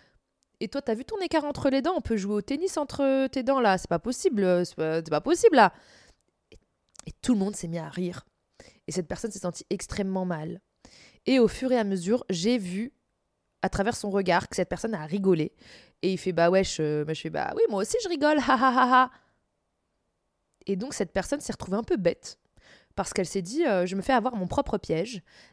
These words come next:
Et du coup, euh, j'ai vu au fur et à mesure du temps, euh, le comportement des gens changer par rapport à ça. Et je me suis rendu compte justement que c'était cette posture qu'il fallait que j'adopte tout le temps dans ma vie, tout le temps.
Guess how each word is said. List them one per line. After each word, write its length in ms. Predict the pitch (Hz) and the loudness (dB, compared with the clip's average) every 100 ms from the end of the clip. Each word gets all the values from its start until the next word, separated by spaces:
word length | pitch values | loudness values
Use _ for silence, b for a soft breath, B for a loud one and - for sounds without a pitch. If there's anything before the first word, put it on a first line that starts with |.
| _ - | _ 0
Et 300 | 233 285 311 | 2 2 0
du 200 | 175 180 | -4 -8
coup, 440 | - 214 254 302 - - | -8 -2 2 2 2 0
euh, 680 | 185 175 170 170 175 175 180 | 2 2 2 2 2 0 -2
j'ai 580 | 180 196 285 320 320 - - | -2 0 2 4 2 -2 -6
vu 380 | 170 196 247 302 | -6 -2 0 0
au 140 | 190 | 0
fur 180 | - 254 | 0 -2
et 40 | |
à 20 | 233 | -2
mesure 260 | 214 226 | -2 -4
du 140 | 196 - | -4 -4
temps, 320 | 202 254 - - | -2 -2 -4 0
euh, 380 | 190 180 180 180 | 2 2 2 0
le 180 | 240 | 0
comportement 540 | 311 240 240 - 214 240 | -2 -6 -6 -4 -4 0
des 100 | 202 | 0
gens 140 | 240 | -2
changer 340 | - 214 185 214 | -2 -2 0 0
par 120 | 190 | 0
rapport 220 | 180 208 | 2 0
à 80 | 185 | 0
ça. 200 | - - - | -2 -8 0
Et 400 | 294 330 370 370 - _ | 4 8 6 6 -2 _
je 480 | 202 160 220 208 208 | -4 4 8 10 8
me 140 | 202 214 | 6 -2
suis 160 | - | 0
rendu 300 | 269 233 190 | 0 0 -2
compte 200 | 196 254 | -4 -6
justement 500 | 202 - 180 180 247 | -6 -8 -6 -4 -6
que 380 | - 214 226 247 - | -6 -4 -2 -4 -10
c'était 260 | - 262 | -10 -8
cette 240 | 247 202 - | -6 -8 -10
posture 440 | - 220 - 226 | -8 -8 -6 -8
qu'il 140 | - - | -6 -2
fallait 220 | 175 202 | 0 2
que 60 | |
j'adopte 440 | 185 175 208 - 185 | 2 0 0 -2 0
tout 100 | 294 | 0
le 60 | |
temps 180 | 285 247 | 2 0
dans 80 | 262 | 2
ma 160 | 202 190 | 0 0
vie, 120 | 240 | -4
tout 120 | - | -8
le 60 | - | -2
temps. 240 | 156 | -2